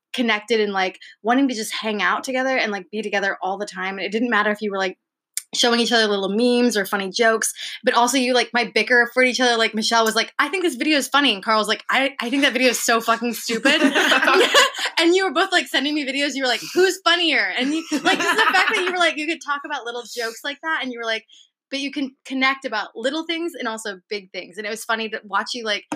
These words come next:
Speaker 1: you can bicker and, like, you can laugh, but you're sharing all these moments together. That's what a real relationship,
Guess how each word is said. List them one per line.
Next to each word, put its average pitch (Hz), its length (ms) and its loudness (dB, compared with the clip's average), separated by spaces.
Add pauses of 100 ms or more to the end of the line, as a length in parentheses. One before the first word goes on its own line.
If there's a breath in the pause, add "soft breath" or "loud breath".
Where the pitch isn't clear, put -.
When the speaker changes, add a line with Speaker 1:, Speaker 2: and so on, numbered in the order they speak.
(280)
Speaker 1:
you 240 80 -10
can 220 180 -6
bicker 311 340 0
and, 233 200 0
like, 202 160 -6
you 214 80 -10
can 208 160 -8
laugh, 240 380 4
but 226 100 -4
you're 208 120 -8
sharing 247 360 -2
all 226 80 -2
these 208 140 -8
moments 208 340 -10
together. 269 400 -2
That's 214 220 0
what 226 100 -6
a 202 80 -4
real 190 260 -6
relationship, 185 480 -6